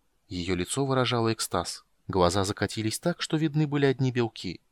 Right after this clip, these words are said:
Лоб блестел от пота. Губы раскрылись. "Бельзор призывает дух Абадии Миллера!"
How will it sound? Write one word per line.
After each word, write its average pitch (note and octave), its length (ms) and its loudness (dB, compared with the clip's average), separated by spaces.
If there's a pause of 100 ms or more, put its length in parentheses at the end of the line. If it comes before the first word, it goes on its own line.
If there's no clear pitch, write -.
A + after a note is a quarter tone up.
(200)
Лоб E3 220 2
блестел C#3+ 440 0
от B2 140 -2
пота. - 380 -6 (300)
Губы G#2 240 2
раскрылись. E2+ 640 -2 (1300)
"Бельзор G#2+ 480 6
призывает B2+ 580 8
дух D#3+ 220 4
Абадии D#3 460 8
Миллера!" G#2+ 520 4